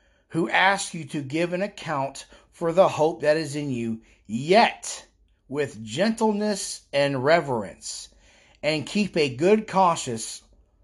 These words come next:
so that in the thing in which you are slandered,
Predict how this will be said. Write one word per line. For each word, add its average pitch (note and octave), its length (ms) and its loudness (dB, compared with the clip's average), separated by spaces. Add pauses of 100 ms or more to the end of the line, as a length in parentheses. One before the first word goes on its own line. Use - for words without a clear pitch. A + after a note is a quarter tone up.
(140)
so D3 300 0
that D3 280 4
in D#3 160 -2
the C#3 140 -4
thing F#3+ 760 -2
in C3+ 220 -4
which D3+ 280 -2
you D#3+ 240 0
are B2+ 260 2 (340)
slandered, C#3 800 -2